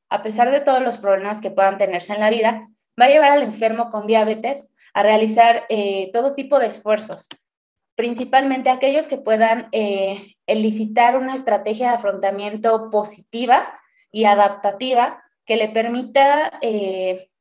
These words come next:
encontrar oportunidades para crecer, aunado a una mayor capacidad para controlar, eh, sus estados emocionales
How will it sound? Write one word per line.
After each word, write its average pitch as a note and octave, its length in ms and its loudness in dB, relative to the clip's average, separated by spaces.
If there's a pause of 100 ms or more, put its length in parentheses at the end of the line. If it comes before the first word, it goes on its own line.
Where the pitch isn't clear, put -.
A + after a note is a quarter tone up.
(100)
encontrar A3+ 420 0
oportunidades G#3+ 680 2
para F#3 280 -2
crecer, A#3 480 -4 (480)
aunado A#3 720 0
a G#3+ 520 0
una B3 200 -8
mayor A3 760 0 (160)
capacidad A3 720 0
para C4+ 220 4
controlar, G3+ 640 0 (140)
eh, F#3+ 680 -4 (320)
sus A3 140 -4
estados A#3+ 400 2
emocionales A#3 800 -4